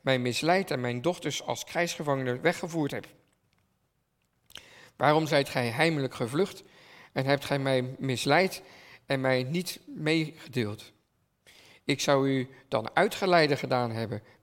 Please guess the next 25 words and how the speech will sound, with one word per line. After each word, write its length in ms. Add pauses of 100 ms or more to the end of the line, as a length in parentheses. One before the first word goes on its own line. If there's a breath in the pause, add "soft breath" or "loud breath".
met 200
vreugdebetoon 920
en 180
liederen, 640
ja, 160
ja, 260 (540 loud breath)
met 260
tamboerijn 600
en 120
citer. 480 (460 loud breath)
Gij 160
hebt 120
mij 160
niet 180
eens 300
de 100
gelegenheid 720
gegeven 680 (320 loud breath)
mijn 220
zonen 360
en 120
dochters 360
te 100
kussen. 420 (580 loud breath)
Zodoende 580